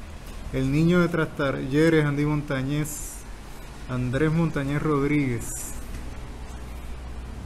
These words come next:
La cuarta, eh, El diario inconcluso de Charlie Gorra,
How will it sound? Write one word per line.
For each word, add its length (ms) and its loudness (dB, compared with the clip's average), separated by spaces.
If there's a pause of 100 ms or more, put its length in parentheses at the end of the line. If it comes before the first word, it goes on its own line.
(1900)
La 160 6
cuarta, 680 6
eh, 400 2
El 140 0
diario 320 8
inconcluso 560 2
de 100 4
Charlie 380 2
Gorra, 400 2